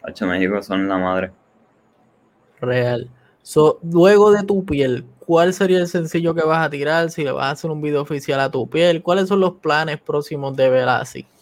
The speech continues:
Speaker 1: Bueno, ahora mismo porque, pues, yo he grabado un par de cancioncitas, referencias y eso, pero ahora mismo yo estoy en la universidad y, pues, se me hace un poquito complicado como que dividirme,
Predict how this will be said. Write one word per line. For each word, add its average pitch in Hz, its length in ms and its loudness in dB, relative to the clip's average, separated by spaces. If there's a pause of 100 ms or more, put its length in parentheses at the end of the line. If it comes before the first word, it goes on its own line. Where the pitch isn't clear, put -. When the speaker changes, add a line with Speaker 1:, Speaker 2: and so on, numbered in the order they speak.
(1300)
Speaker 1:
Bueno, 90 460 -2 (280)
ahora 92 240 -2
mismo 104 840 2 (340)
porque, 87 720 -4 (500)
pues, 92 220 0
yo 90 280 2
he 101 60 4
grabado 110 320 4
un 110 40 0
par 110 140 2
de 110 140 2
cancioncitas, 107 1080 -2
referencias 92 580 -6
y 98 100 -4
eso, 107 340 -2
pero 87 380 -2 (340)
ahora 92 160 -4
mismo 104 160 0
yo 98 80 0
estoy 95 160 -6
en 95 60 0
la 95 60 -2
universidad 95 580 -2 (220)
y, 90 220 -4
pues, 80 260 -4
se - 80 -10
me 82 100 -6
hace 85 140 -12
un 85 60 -14
poquito 101 220 0
complicado 98 560 0
como 95 180 -2
que 90 80 -2
dividirme, 95 640 -2